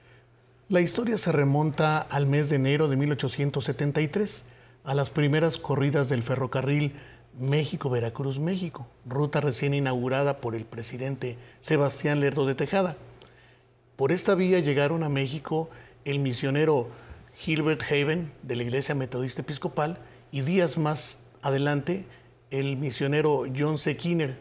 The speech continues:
de la Iglesia Metodista Episcopal del Sur. Ambas ramas del metodismo traían la consigna de establecer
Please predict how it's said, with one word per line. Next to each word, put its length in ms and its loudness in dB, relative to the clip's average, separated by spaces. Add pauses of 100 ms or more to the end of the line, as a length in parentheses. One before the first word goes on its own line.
de 160 -8
la 60 -8
Iglesia 320 -4
Metodista 500 -6
Episcopal 520 -8
del 160 -8
Sur. 200 -2 (560)
Ambas 300 4
ramas 240 4
del 100 4
metodismo 680 0
traían 380 0
la 120 0
consigna 500 -2
de 60 -2
establecer 800 -2